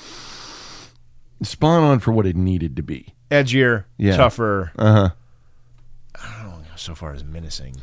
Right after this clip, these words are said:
Speaker 2: but, um,
Speaker 1: There is a bit of menace to what he
Speaker 2: it's a bit of
Speaker 1: does.
Speaker 2: menace, not because he's menacing, but because he's clearly,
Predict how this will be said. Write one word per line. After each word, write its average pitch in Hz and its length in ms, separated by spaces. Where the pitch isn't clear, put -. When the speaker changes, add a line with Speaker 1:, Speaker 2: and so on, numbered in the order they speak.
Speaker 2:
but, 113 360
um, 113 100
Speaker 1:
There 170 160
is 220 180
a 135 40
bit 110 200
of 85 120
menace 87 440
to 87 100
what 80 140
he 76 40
Speaker 2:
it's 76 80
a 196 60
bit 254 140
of 220 100
Speaker 1:
does. 185 80
Speaker 2:
menace, 202 320
not 196 160
because 165 360
he's 185 240
menacing, 127 360
but 120 100
because 123 440
he's 117 140
clearly, 143 580